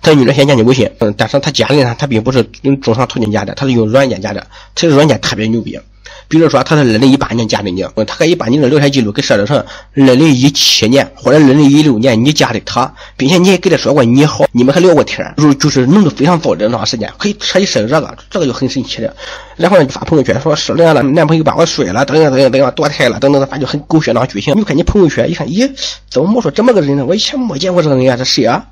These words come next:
按照正常人的心理，他肯定会打开这聊天记录，我看一下，我跟他说过什么话了呗？一看，哟，两年前说过话了，没印象了呀，谁呀？确实是我跟他说的呀，确实，确实是我家的他呀，谁呀？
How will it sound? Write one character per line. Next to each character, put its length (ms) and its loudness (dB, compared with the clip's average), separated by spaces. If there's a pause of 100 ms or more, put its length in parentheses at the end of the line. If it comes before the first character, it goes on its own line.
(240)
按 140 2
照 80 2
正 160 0
常 140 2
人 140 4
的 60 2
心 200 0
理， 80 0
他 80 -4
肯 160 -4
定 100 0
会 120 -2
打 120 -6
开 140 -2
这 100 -2
聊 120 0
天 120 0
记 120 -2
录， 180 -2
我 60 -2
看 200 -8
一 60 -10
下， 100 -10
我 80 -4
跟 80 -4
他 60 -6
说 140 -6
过 80 -2
什 80 2
么 80 2
话 180 -2
了 80 4
呗？ 220 2
一 80 0
看， 260 -2
哟， 220 -2 (240)
两 240 0
年 100 2
前 100 0
说 140 0
过 100 4
话 120 -2
了， 120 -4
没 180 -4
印 160 0
象 180 -2
了 80 0
呀， 160 -2
谁 180 -6
呀？ 260 -4
确 80 -12
实 200 -10
是 100 -12
我 100 -2
跟 100 -8
他 60 -8
说 180 -8
的 80 -4
呀， 120 -8
确 140 -12
实， 40 -16
确 220 -6
实 80 -2
是 80 -2
我 100 2
家 140 0
的 80 -4
他 180 -10
呀， 100 -6
谁 280 -6
呀？ 180 -2